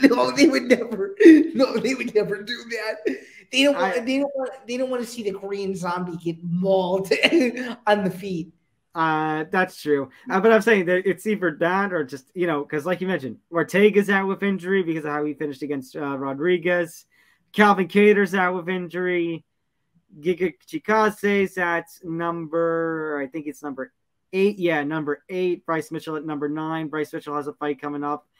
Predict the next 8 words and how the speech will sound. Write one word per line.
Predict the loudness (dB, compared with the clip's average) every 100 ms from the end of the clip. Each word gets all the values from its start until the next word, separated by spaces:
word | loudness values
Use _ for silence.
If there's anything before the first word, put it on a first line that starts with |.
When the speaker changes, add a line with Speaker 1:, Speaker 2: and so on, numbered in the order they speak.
| _ _ -4
Speaker 2:
And | -2
Giga | -2 -4 -6
Chikaze, | -8 -2 2 2 0 -2
I | -2 -4
think, | -6 -8
still | -8 -10 -6 -2
has | -2 -2 -4
a | -8